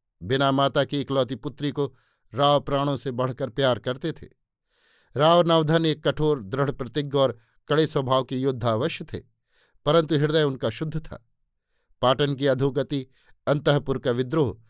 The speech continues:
और गुर्जरेश्वर की अकर्मण्यता एवं अमीर की अवाई सुनकर ही राव बिना निमंत्रण पाटन में अपना कर्तव्य पालन करने आए थे, परंतु इस टेढ़े अवसर पर राव का ससैन्य आना सुनकर लोग आश्चर्य और भय से परस्पर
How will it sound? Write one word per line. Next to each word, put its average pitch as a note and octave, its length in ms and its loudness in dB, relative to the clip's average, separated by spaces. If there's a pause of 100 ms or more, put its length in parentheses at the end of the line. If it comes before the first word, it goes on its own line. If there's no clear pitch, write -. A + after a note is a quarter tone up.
(200)
और C#3 200 6
गुर्जरेश्वर C#3 680 0
की C#3+ 140 -8
अकर्मण्यता C#3 680 -2
एवं B2+ 360 0 (320)
अमीर D#3 300 2
की D3+ 140 -4
अवाई B2 280 2
सुनकर C3+ 360 -4
ही C#3 100 -2
राव B2 240 2
बिना C3 240 -2
निमंत्रण B2+ 480 -4 (460)
पाटन D3 280 2
में C#3+ 140 0
अपना C3+ 260 -4
कर्तव्य B2+ 460 -4
पालन A#2+ 320 -2
करने A2 280 -6
आए D#3 160 -2
थे, - 140 -16 (720)
परंतु C3+ 300 0
इस B2+ 160 -6
टेढ़े C3+ 300 2
अवसर C3 300 -2
पर C3 180 -2 (420)
राव C3+ 240 2
का B2+ 280 -2 (220)
ससैन्य D3 500 -2
आना C#3 340 -2
सुनकर C3+ 380 -4
लोग C3 180 -2
आश्चर्य B2+ 420 -2
और A2+ 100 0
भय A#2+ 180 -4
से A#2+ 120 -8
परस्पर B2 520 -6